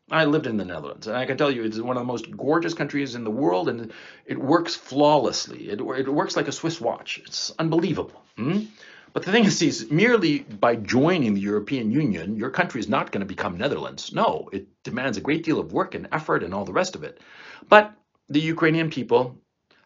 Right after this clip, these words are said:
as all people, want to hear nice things, and sometimes they vote with hope in their hearts, even though they know better in their hearts.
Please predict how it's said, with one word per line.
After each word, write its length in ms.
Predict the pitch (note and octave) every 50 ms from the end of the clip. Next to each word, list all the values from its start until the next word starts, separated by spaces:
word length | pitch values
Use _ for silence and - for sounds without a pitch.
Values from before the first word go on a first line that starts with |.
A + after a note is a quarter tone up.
| _ _ _ -
as 200 | B2 C3+ C3 -
all 260 | - C#3+ D3+ D#3 D#3
people, 420 | - - G#2+ - - G#2 C3+ - _ _ _ _ _ _ _ _ - _ _ _ _ _ _ _ - -
want 500 | G#2+ G#2+ B2+ D3+ F3 F#3+ F#3+ F3 C#3 -
to 140 | - D3
hear 360 | B2+ - - C#3 B2 A#2+ A#2+ A2+
nice 320 | G#2 G#2+ A#2+ C3+ C3 -
things, 640 | - D#2+ D2 D2 D#2 - - - - - - - - _ -
and 420 | - G#2+ A2 A2 G#2+ A2 A2 G#2+ - - -
sometimes 800 | - - C3+ B2+ C3 C3 C3 A#2+ A#2+ A#2 A#2 A#2 A#2 A2+ A2+ G#2+ -
they 180 | A2 A2 A2+
vote 360 | G#2+ - A#2+ B2+ C#3 C3+ C3+ -
with 140 | G#2 A2 G#2+
hope 300 | - - G#3 A#3+ A3+ B3+
in 100 | G3 E3+
their 200 | C#3+ B2 B2+ B2
hearts, 580 | B2+ C3 C3 C3+ - - - - - - - - - - - - - _ -
even 680 | - D#3 E3+ E3 E3+ F3 E3+ E3+ E3+ E3+ E3 D3+ D3 A2+
though 500 | A2+ B2+ A#2+ A#2+ A#2+ A#2+ A#2+ B2 A#2+ A2
they 240 | G#2+ A2 A2 A2
know 220 | G#2 G#2 A2+ A2+ G#2+
better 460 | F#2+ G#2 F2 D#2 E2+ E2+ D#2 - - _ _ _ -
in 140 | F#2 F2+ F2
their 120 | E2+ D#2+
hearts. 540 | D#2 - E2+ - - - - - - -